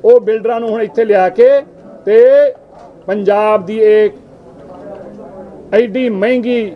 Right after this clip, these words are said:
ਜਾਇਦਾਦ, ਜਿਹੜੀ ਪੰਜਾਬ ਦੇ ਲੋਕਾਂ ਨੂੰ ਆਪਣੀ ਜਾਨ ਤੋਂ ਪਿਆਰੀ ਨੂੰ ਲੁਟਾਇਆ ਜਾ ਰਿਹਾ।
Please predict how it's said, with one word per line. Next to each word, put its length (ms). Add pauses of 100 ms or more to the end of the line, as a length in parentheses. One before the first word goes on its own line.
(160)
ਜਾਇਦਾਦ, 500
ਜਿਹੜੀ 260
ਪੰਜਾਬ 480
ਦੇ 140
ਲੋਕਾਂ 380
ਨੂੰ 100
ਆਪਣੀ 240
ਜਾਨ 420
ਤੋਂ 180
ਪਿਆਰੀ 340
ਨੂੰ 100
ਲੁਟਾਇਆ 380
ਜਾ 200
ਰਿਹਾ। 140